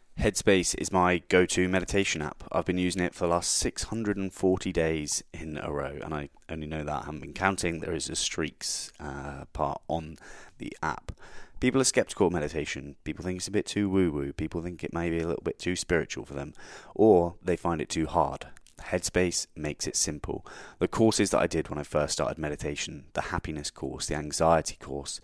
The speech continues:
the focus course, really helped me get to grips with what it's like and what it means to sit down in the morning and give yourself some space. A little daily dose of mindfulness will have profound benefits,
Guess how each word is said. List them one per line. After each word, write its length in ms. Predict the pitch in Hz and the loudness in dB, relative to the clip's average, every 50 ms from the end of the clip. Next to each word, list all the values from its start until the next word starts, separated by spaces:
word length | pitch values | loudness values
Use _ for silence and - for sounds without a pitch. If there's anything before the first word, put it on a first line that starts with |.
| - - - - - _ | -18 -20 -20 -20 -16 _
the 100 | - - | -10 -6
focus 420 | - - 85 82 - - 76 - | 2 2 2 2 2 -2 -8 -10
course, 400 | - - 67 65 67 - - - - - - - - - _ _ | -8 -8 -8 -8 -8 -10 -12 -16 -18 -20 -20 -20 -20 -20 _ _
really 340 | 85 90 98 104 107 107 104 | 2 4 6 6 6 6 6
helped 260 | 98 95 87 80 - | 6 6 4 4 4
me 80 | 80 78 | 0 -4
get 200 | 76 80 - - | -2 -4 -4 -4
to 80 | - | -4
grips 280 | - 82 78 - - - | -2 -2 -2 -2 -2 -6
with 140 | 90 - - | -8 -8 0
what 160 | 78 82 85 | 0 2 2
it's 220 | - - - - | 2 0 -2 -2
like 340 | 82 73 73 71 - - - - | 0 0 -2 -2 -4 -10 -14 -12
and 160 | 80 80 76 76 | -10 -8 -4 -2
what 100 | 80 73 | -2 -2
it 80 | - | -2
means 500 | 82 82 82 80 76 71 69 71 - - | -4 -4 -4 -4 -4 -6 -8 -8 -8 -8
to 140 | - - 82 | -6 -4 -2
sit 260 | - - - 92 - | 0 2 2 0 0
down 520 | - 98 87 82 73 73 71 71 73 82 - _ _ _ - | 0 -2 -2 -2 -4 -4 -6 -8 -10 -14 -16 _ _ _ -8
in 120 | 78 80 | -6 -4
the 40 | 82 | -2
morning 460 | - 78 71 71 69 69 69 71 65 - - _ - | -2 -2 -2 -4 -6 -10 -12 -14 -16 -18 -20 _ -14
and 140 | 87 - | -14 -12
give 200 | - - 71 69 | -8 -8 -8 -6
yourself 440 | 80 69 - - - - - - - _ | -6 -8 -8 -6 -8 -8 -10 -12 -16 _
some 220 | - - - 73 71 | -10 -10 -8 -8 -8
space. 440 | - - - - - - - - - - - - - - - - | -6 -6 -4 -6 -4 -6 -8 -10 -10 -12 -14 -14 -14 -14 -10 -2
A 40 | - | 2
little 180 | 90 90 85 - | 4 4 4 4
daily 280 | - 104 104 110 107 | 6 6 6 6 6
dose 420 | 98 101 104 98 - - - - - | 6 6 6 4 4 0 -4 -2 -2
of 120 | 90 87 | -2 2
mindfulness 680 | 98 101 98 95 85 - 80 73 71 71 - - - - _ | 4 4 4 4 2 -2 -4 -4 -4 -4 -4 -6 -6 -6 _
will 80 | 76 | -12
have 180 | - - 76 - | -4 -4 -4 -4
profound 560 | - 78 - - - 78 78 76 73 73 - - | -2 -8 -6 -2 -2 0 0 -2 -4 -6 -4 -4
benefits, 600 | 80 76 73 - - - 73 - - - - | -2 -2 -2 -6 -6 -8 -8 -4 -4 -6 -6